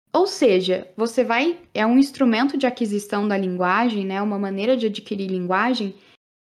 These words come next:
que vai ensinar pra ela uma parcela de realidade que não é a dela. É uma parcela de realidade francesa, não é uma parcela de realidade africana.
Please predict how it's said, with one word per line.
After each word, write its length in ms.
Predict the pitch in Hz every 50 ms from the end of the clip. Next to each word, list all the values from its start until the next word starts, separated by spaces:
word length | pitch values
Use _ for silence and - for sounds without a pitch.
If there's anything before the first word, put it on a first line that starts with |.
| _ _ -
que 160 | - 302 302
vai 220 | 285 320 330 392
ensinar 460 | 523 494 - - 359 294 269 277 320
pra 220 | - - 285 214 202
ela 240 | 220 269 302 302 262
uma 180 | 254 240 233
parcela 520 | 247 233 214 226 220 - 285 285 311 320 269
de 100 | 240 240
realidade 720 | 220 208 196 190 190 190 190 202 208 233 269 269 254 -
que 140 | - - 311
não 220 | 392 466 523 453
é 160 | 370 370 403
a 80 | 466 494
dela. 580 | - 302 277 269 277 285 254 190 175 175 - _ _ _ _ _ _ _ _ _ -
É 60 | 240
uma 140 | 269 285 285
parcela 420 | 320 294 285 - - 294 330 349
de 80 | - 320
realidade 580 | 285 277 262 240 233 208 208 233 285 311 302
francesa, 720 | 277 - - 311 349 466 - - - 294 277 285 269 262 247
não 220 | 247 285 392 508
é 80 | 480 554
uma 200 | 587 587 554 523
parcela 480 | - 277 240 233 240 - 202 202 202 202
de 120 | 196 202 196
realidade 600 | 190 196 190 190 185 185 180 180 175 170 175 180
africana. 640 | 175 - - 190 - - 175 175 185 196 190 202